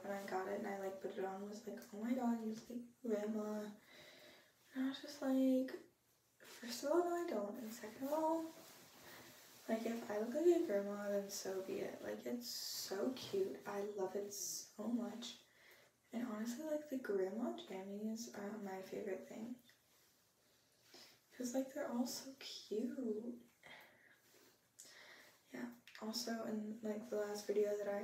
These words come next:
attempted to take, um, I showed everybody my Elsa toothbrush. I also, like, tried on a lipstick, but I guess you guys won't ever get to see that because,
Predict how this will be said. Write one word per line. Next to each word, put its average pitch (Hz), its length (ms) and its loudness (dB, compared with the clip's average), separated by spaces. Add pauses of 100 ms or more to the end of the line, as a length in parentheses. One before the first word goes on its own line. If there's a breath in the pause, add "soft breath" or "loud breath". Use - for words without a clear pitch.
attempted 214 440 -2
to 214 100 0
take, 220 360 0 (140)
um, 196 360 0 (240)
I 214 100 2
showed 202 300 4
everybody 202 400 2
my 196 400 -2
Elsa - 220 -4
toothbrush. - 600 -6 (1800 loud breath)
I - 1120 4
also, 208 300 4
like, 202 240 6
tried 202 300 4
on 202 100 4
a 196 140 2
lipstick, 208 760 -2
but 190 320 2 (600)
I - 40 -2
guess - 240 -4
you - 120 -2
guys - 260 -6
won't - 220 -4
ever - 240 -4
get - 180 -4
to - 60 -8
see - 180 0
that - 340 0
because, - 440 -2